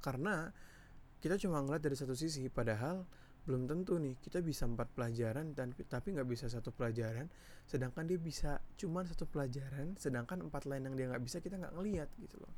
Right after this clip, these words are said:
Tapi beda hal lagi kalau seandainya, seandainya nih ya, eh,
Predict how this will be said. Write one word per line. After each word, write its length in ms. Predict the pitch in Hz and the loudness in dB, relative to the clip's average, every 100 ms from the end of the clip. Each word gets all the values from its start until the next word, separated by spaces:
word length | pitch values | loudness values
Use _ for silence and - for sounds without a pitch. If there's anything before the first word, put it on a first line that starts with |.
| - - - - - - - - - - | -8 -8 -8 -10 -14 -18 -18 -18 -14 2
Tapi 640 | 202 - 139 117 117 175 208 - - - - - - - - - - - - - - - - - - - - | 2 6 4 6 4 0 -4 -10 -14 -18 -18 -18 -18 -18 -20 -16 -10 -10 -10 -14 -16 -18 -16 -18 -18 -14 0
beda 300 | 143 151 147 143 | 12 12 12 12
hal 220 | 151 139 | 12 12
lagi 320 | 120 120 - | 10 10 12
kalau 240 | 147 135 | 12 8
seandainya, 880 | 135 135 135 123 113 107 110 131 117 | 10 10 12 8 8 6 6 4 6
seandainya 420 | - 117 131 170 139 | 12 12 12 8 6
nih 80 | 113 110 | 4 2
ya, 60 | 127 - - - - - 127 | -2 -10 -18 -18 -18 0 6
eh, 480 | 120 117 117 117 | 6 8 6 4